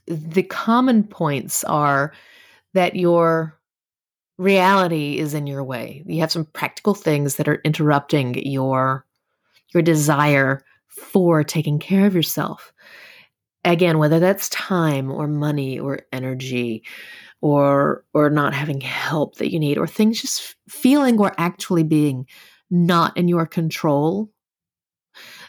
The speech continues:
uh, you, that is when you have to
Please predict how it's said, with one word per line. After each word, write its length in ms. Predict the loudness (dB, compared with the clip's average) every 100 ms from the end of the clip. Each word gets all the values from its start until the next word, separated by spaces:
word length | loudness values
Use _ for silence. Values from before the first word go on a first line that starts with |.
| _ 0
uh, 180 | 0 0
you, 360 | -2 2 2
that 280 | 2 2 4
is 200 | 2 2
when 160 | 2 2
you 100 | -2
have 420 | -2 -4 -4 -6
to 380 | -4 -2 -2